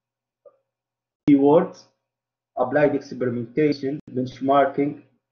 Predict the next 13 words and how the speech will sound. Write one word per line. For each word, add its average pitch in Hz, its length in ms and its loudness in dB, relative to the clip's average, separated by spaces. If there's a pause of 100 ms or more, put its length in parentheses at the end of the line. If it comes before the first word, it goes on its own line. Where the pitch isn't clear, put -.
(200)
dependent 139 560 0
variables, 151 600 2 (120)
independent 127 600 -2
variables, 151 580 2 (440)
uh, 113 260 4
metric, 165 680 -2 (160)
uh, 110 440 4 (880)
uh, 104 300 0 (840)
Becquerel's 165 720 2
standards, 151 720 0 (300)
validation, 139 880 -6
uh, 117 40 -6
testing. 107 500 -10